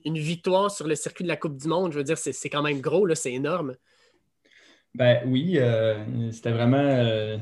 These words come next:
Speaker 2: c'était vraiment quelque chose de, ben, c'était, c'était un feeling quand même extraordinaire, euh, de remporter une Coupe du monde, euh, en Suisse en deux mille seize. Euh, en tant que Canadien en plus, je pense que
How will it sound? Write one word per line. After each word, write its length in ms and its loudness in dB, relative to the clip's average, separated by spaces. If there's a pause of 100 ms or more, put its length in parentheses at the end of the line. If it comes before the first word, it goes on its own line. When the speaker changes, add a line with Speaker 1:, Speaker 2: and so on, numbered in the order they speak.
(640)
Speaker 2:
c'était 200 -2
vraiment 260 6
quelque 220 -2
chose 320 0
de, 720 -4
ben, 80 -4
c'était, 280 -6
c'était 160 -8
un 100 -2
feeling 680 0
quand 120 -4
même 80 0
extraordinaire, 800 0
euh, 160 -2
de 300 -6
remporter 300 2
une 80 2
Coupe 140 -2
du 100 -4
monde, 300 2
euh, 260 -6 (560)
en 160 0
Suisse 320 -4
en 80 -2
deux 120 0
mille 120 0
seize. 480 -6 (640)
Euh, 520 2
en 120 2
tant 160 2
que 60 -2
Canadien 460 4
en 40 2
plus, 220 0
je 120 -10
pense 280 2
que 680 -4